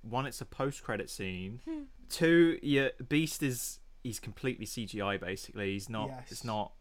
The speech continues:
Speaker 3: Not
Speaker 1: even though the,
Speaker 3: basically,
Speaker 1: the
Speaker 3: he just
Speaker 1: actor,
Speaker 3: is.
Speaker 1: e-, even though the actor has aged, you know, you could hide that with physical makeup.
Speaker 2: <laughs> Being
Speaker 3: Yeah.
Speaker 2: blue.
Speaker 1: Um, it would have been better for,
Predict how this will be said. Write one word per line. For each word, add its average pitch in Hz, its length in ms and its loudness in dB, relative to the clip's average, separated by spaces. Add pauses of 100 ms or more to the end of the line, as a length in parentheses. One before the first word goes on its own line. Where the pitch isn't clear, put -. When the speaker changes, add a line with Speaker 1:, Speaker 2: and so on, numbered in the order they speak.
(460)
Speaker 3:
Not 240 160 6
Speaker 1:
even 185 200 8
though 151 60 6
the, 143 120 6
Speaker 3:
basically, 127 200 -4
Speaker 1:
the 135 120 10
Speaker 3:
he 139 60 10
just 143 120 2
Speaker 1:
actor, 139 220 6
Speaker 3:
is. - 240 -8
Speaker 1:
e-, 175 100 2 (420)
even 160 160 4
though 175 60 6
the 160 120 8
actor 143 200 2
has 123 180 2
aged, 117 680 2 (340)
you 127 120 -8
know, 101 300 0 (140)
you 131 180 -6
could 131 120 -2
hide 135 220 4
that 120 140 4
with 117 240 -2 (480)
physical 123 340 -4
makeup. 110 600 0 (100)
Speaker 2:
<laughs> - 120 -14
Being 262 260 0
Speaker 3:
Yeah. - 120 -4
Speaker 2:
blue. 233 260 0 (280)
Speaker 1:
Um, 139 460 8
it 143 80 4
would 139 160 6
have 147 100 6
been 156 160 4
better 143 280 8
for, 131 680 6